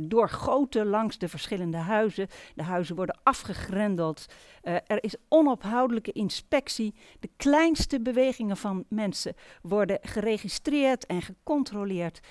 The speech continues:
zodat alles wat met de ziekte te maken heeft permanent en centraal kan worden geregistreerd.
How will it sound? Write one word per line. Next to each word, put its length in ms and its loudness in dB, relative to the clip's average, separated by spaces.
zodat 420 -4
alles 540 2
wat 400 -4
met 380 -6
de 120 -6
ziekte 420 -6
te 100 -6
maken 420 -2
heeft 460 -6
permanent 720 2
en 140 -4
centraal 680 -4
kan 300 -4
worden 420 -4
geregistreerd. 1120 -6